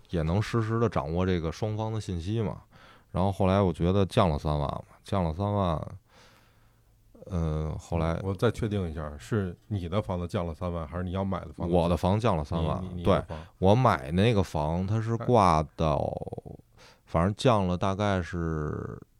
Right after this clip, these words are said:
Speaker 1: 十二万吧。
Speaker 2: 就是你跟他聊的时候降了十二万。
Speaker 1: 降了十二万。
Speaker 2: 你怎么跟他聊的呀？
Speaker 1: 一开始特别有缘分，
Speaker 2: 嗯。
Speaker 1: 就是他们家有一小孩儿，有小朋友。
Speaker 2: 哦。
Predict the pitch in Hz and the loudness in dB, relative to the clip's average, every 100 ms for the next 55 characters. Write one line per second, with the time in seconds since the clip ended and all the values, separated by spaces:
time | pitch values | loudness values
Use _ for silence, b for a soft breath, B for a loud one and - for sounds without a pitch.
0 | _ - - - 90 98 107 - 107 71 | _ -14 -12 -6 -2 0 0 2 2 2
1 | 76 55 - - - 107 - 92 104 123 | -2 -4 -10 -18 -8 -8 -6 -4 -2 -2
2 | 110 82 101 123 - 80 73 82 76 - | -2 -2 -2 -2 -4 -8 -6 -6 -6 -10
3 | 76 76 76 90 110 101 85 98 95 80 | -8 -8 -10 -2 4 4 4 4 4 4
4 | 58 - 113 120 78 87 98 76 73 - | 2 -2 -2 -2 -4 -6 -4 -6 -10 -14
5 | 78 _ _ _ B B B B B _ | -20 _ _ _ B B B B B _
6 | 170 - 139 117 180 185 135 73 78 92 | -16 0 2 6 8 6 4 -2 -4 -6
7 | - 165 135 165 92 85 98 170 180 65 | 0 2 4 4 6 4 4 6 6 4
8 | - 107 107 104 165 160 170 147 156 90 | 0 2 2 6 4 6 4 4 2 0
9 | - 73 98 139 120 104 101 90 82 104 | 0 0 2 0 -2 2 4 4 2 4
10 | 175 | 2